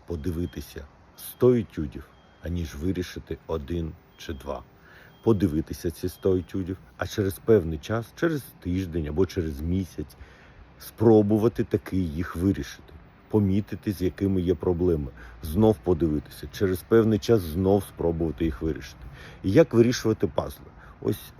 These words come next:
таке питання в нас стало з учнем. Він грає лише в бліц по п'ять хвилин. Ось лише грає, доросла людина грає в бліц онлайн по п'ять хвилин. А пазлі вирішує, каже, я іноді можу над пазлом сидіти,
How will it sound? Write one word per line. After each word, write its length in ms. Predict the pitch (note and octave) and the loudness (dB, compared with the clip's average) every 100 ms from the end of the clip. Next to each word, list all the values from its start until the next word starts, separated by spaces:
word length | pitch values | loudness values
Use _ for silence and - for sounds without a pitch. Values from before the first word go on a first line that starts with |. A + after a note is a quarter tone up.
| - | -10
таке 240 | F2 G#2 | -8 -6
питання 440 | - G2+ B2 A2 F2 | -4 2 4 4 2
в 60 | |
нас 140 | F2+ F2+ | 0 -2
стало 300 | G#2 F#2 E2+ | 0 2 0
з 100 | E2+ | -2
учнем. 340 | D2+ D#2 D#2 | -6 -8 -2
Він 200 | D3+ D#3 | 2 2
грає 320 | - C3+ B2+ | 2 0 2
лише 300 | F#2 F#2+ A#2 | 0 0 0
в 160 | F2+ C#2 | -2 -2
бліц 280 | G#2 D3 - | -2 -2 -2
по 140 | F#2 | -4
п'ять 280 | F#2 G2+ - | 2 2 2
хвилин. 300 | F#2 F2 C2 - - D#3+ | -2 -2 -4 -12 -4 -2
Ось 140 | D#3 - | -2 -2
лише 380 | E3+ F#3 - F3+ | -2 0 2 2
грає, 420 | A2 C#3+ D3 B2 - - - - | 4 2 2 0 -6 -16 -8 4
доросла 360 | G#3+ - F#2+ | 6 6 6
людина 420 | F#2+ C3+ A3+ F3+ F2+ | 4 2 0 0 0
грає 440 | G2 C#3+ C#3 A2+ | 2 2 4 2
в 100 | D#2+ - - | -2 -4 -2
бліц 340 | G#3+ A3 - - - - - - - - | 0 -2 -8 -16 -18 -18 -18 -20 -20 4
онлайн 420 | B2+ B2+ E3 E3+ | 6 8 6 4
по 120 | D3+ E2+ | 0 0
п'ять 280 | G#2 A2 | 4 2
хвилин. 320 | - F2+ E2 C#2 - - - - - | 2 -2 -2 -4 -12 -18 -18 -16 -6
А 100 | A#2 | 0
пазлі 380 | G3 G#3 D3+ B2 | 4 4 4 6
вирішує, 520 | A2 G2 E2 - D#2+ | 6 6 0 -4 -2
каже, 280 | F#2+ E2+ F2 | -4 -4 -4
я 100 | D#3+ | -2
іноді 380 | E3+ D3 A2 A2+ | 0 0 2 2
можу 280 | A2+ G2+ G#2 | 4 2 2
над 140 | G2+ | 0
пазлом 480 | - D3+ D#3 A#2+ G2 | 0 -4 0 0 0
сидіти, 560 | - E2 G#2 C3 G2+ | -2 -8 -8 -4 -4